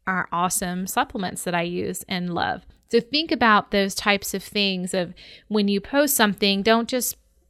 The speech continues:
slap a picture up there without any purpose behind it. You can have fun things that are behind the scenes,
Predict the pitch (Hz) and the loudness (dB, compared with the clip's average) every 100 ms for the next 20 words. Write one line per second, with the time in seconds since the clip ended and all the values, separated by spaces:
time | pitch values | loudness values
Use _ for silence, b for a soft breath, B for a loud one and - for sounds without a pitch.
0 | - - 208 214 214 214 226 - 208 196 | -8 0 6 6 4 -2 -2 0 2 2
1 | 190 190 190 190 190 190 190 190 190 - | 2 0 2 4 2 0 4 6 6 4
2 | 190 190 196 - - 196 233 247 - 247 | 0 0 0 -2 0 2 4 2 0 -4
3 | 233 254 262 269 262 - 220 233 233 247 | -4 -4 0 0 0 -4 0 2 2 0
4 | 208 202 190 226 247 - 240 220 233 220 | 0 0 2 4 4 4 2 2 2 2
5 | 208 208 - 202 196 190 180 202 202 196 | 0 -4 0 2 2 0 0 0 0 -2
6 | 180 - 226 214 190 190 | -4 -2 2 2 2 0